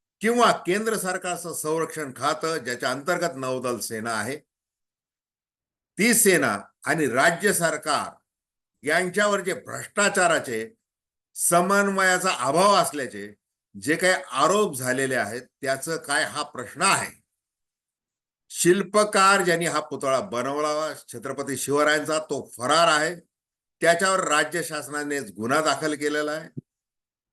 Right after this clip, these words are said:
राज्य शासनाचा जो कला संचालन विभाग आहे, त्या संचालकांनी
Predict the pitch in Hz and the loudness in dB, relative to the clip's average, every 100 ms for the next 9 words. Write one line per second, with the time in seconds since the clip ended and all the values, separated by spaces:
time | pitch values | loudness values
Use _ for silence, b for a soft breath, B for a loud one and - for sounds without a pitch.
0 | _ 131 165 165 185 170 175 165 175 170 | _ 2 2 2 0 0 -2 -2 -2 -2
1 | 175 170 170 160 175 185 170 165 160 160 | -2 -4 -6 -2 2 2 2 -4 -8 -8
2 | 156 160 156 143 107 113 120 151 190 165 | -4 -4 -4 -8 -16 -6 0 4 6 4
3 | 104 85 _ _ _ _ _ 156 175 175 | 0 -4 _ _ _ _ _ 2 4 4
4 | 147 - 143 156 196 196 170 160 127 107 | 2 -2 -6 0 2 2 2 -2 -4 -8
5 | 113 | -12